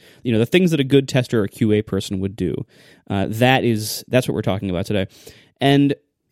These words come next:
so my answer to that is generally I, I mostly rely on my own usage and the re-, and reports from beta testers in order to, um, to do this. And this has pluses and minuses. I mean, obviously,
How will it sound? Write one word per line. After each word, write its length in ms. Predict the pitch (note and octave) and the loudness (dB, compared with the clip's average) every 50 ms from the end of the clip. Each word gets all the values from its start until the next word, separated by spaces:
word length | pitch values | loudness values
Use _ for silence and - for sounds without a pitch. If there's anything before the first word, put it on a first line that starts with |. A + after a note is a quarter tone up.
| _ _ _ _ - | _ _ _ _ -8
so 380 | - - - F3 E3+ D#3+ - - | -4 0 2 4 2 2 0 -4
my 420 | - - - C3+ C#3+ D#3+ F3 G#3 B3+ | -16 -16 -12 -6 -2 0 0 2 2
answer 260 | C4 A#3+ A3+ - G#3+ | 2 0 2 2 0
to 60 | F#3+ | 2
that 140 | F3 D#3+ D3+ | 2 2 2
is 100 | C#3 B2 | 2 0
generally 840 | B2 B2 A2+ - C#3 D3 F3 G3+ G3+ G3 F#3+ F3 F3 E3+ E3+ E3 D#3 - | -2 -10 -2 0 0 2 2 2 2 2 2 2 2 2 2 2 0 0
I, 360 | - B2 B2+ B2+ B2+ B2 - - _ _ _ | 0 2 2 4 2 2 0 -2 _ _ _
I 120 | - C3 B2+ | 0 2 2
mostly 560 | B2+ C3 C3 C3 C#3 D3+ F3+ F3+ - - G3 | 4 4 4 4 4 4 2 2 0 -2 0
rely 400 | F3+ F3 E3 D3+ C#3+ C3+ C3 C3 | 2 2 2 2 2 2 2 2
on 200 | C3 C3 B2+ B2+ | 2 2 0 0
my 220 | A#2 A2 A2 G#2+ | 0 0 0 2
own 260 | A2+ B2 D3 E3+ E3+ | 2 2 2 0 0
usage 480 | D#3 C#3+ C#3+ - - D3 C#3+ C#3 C3 - - - | 0 0 0 0 0 -2 -2 -2 -2 -6 -4 -2
and 380 | A2+ A2 A2 A2+ A2 G#2+ G#2 | 0 0 2 2 0 0 0
the 80 | A2+ A2 | 0 0
re-, 160 | A2+ A2 A#2 - - | 0 -2 -4 -4 -4
and 140 | A2 G#2+ | -2 -2
reports 440 | G#2+ A2 - - - C3 B2+ B2+ - | -2 -4 -6 -2 -2 0 0 0 -4
from 260 | - - A#2 A2+ A2 | -6 -4 -4 -4 -2
beta 240 | G#2 G2+ G2+ G2+ G2 | 0 0 0 0 -2
testers 600 | - - - - - - E2+ C#2 - - - - _ _ _ _ - - _ _ _ | -4 -6 -8 -8 -6 -6 -6 -6 -6 -8 -12 -16 _ _ _ _ -20 -20 _ _ _
in 80 | - A2 | -2 0
order 260 | G#2+ A2 A2 G#2+ G2+ | 2 2 2 2 0
to, 640 | - - - - A#2 G#2 G2+ G2+ G2+ G2+ G2 F#2+ E2+ - | -2 -6 -4 0 0 2 2 0 0 0 -2 -2 -4 -4
um, 480 | - F2 E2 D#2 D#2 C2 C2+ - - - | -4 -4 -4 -4 -4 -4 -4 -6 -6 -8
to 120 | - - | -8 -8
do 220 | G#2+ - G2+ F2 D#2 | -6 -4 -4 -4 -2
this. 300 | A#1 G1+ - - - - | -4 -6 -8 -10 -12 -6
And 320 | - A2+ G#2+ G#2 G#2+ G2 - - _ - - - - _ _ _ _ _ _ _ | -4 -2 -2 -2 -2 -4 -8 -14 _ -20 -20 -20 -20 _ _ _ _ _ _ _
this 260 | - F3+ G3 C#4 - - | -8 -2 0 0 2 2
has 120 | C4+ - | 0 -2
pluses 380 | - - G3 E3+ - C#3 C3 - | 2 2 2 2 2 0 -4 -2
and 100 | A2+ G#2 | -2 -2
minuses. 420 | F#2+ F2+ G2 D#2+ - - - - | -2 -2 -4 -4 -6 -8 -6 -2
I 40 | A#2 | 0
mean, 160 | A#2+ A#2+ A#2 | 0 2 4
obviously, 600 | C3 D3 D#3 D#3 C#3+ B2+ - C#3 C3+ A#2+ A2+ A2 | 4 4 4 4 2 2 2 2 2 2 2 -2